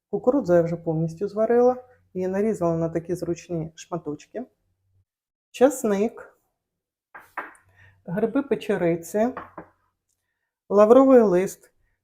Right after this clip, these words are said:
перець чорний горошком, перець духмяний горошком, цукор, сіль,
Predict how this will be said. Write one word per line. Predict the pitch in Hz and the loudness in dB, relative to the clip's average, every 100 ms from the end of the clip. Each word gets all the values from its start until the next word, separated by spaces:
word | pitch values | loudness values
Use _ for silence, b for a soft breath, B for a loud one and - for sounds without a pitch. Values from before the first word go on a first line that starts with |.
| _ - | _ 4
перець | 233 226 226 - | 6 6 2 -2
чорний | 196 180 180 190 | 0 2 0 -2
горошком, | 190 208 226 220 226 214 | 0 4 2 2 -2 0
перець | 214 202 175 | 2 2 -2
духмяний | 165 185 175 170 170 180 | -6 -8 -4 -2 -2 -2
горошком, | 196 208 214 - 220 214 | -2 0 0 0 -2 -2
цукор, | - 208 170 208 220 233 | -2 -2 -2 0 0 -2
сіль, | - 208 196 226 | -10 -4 -2 -2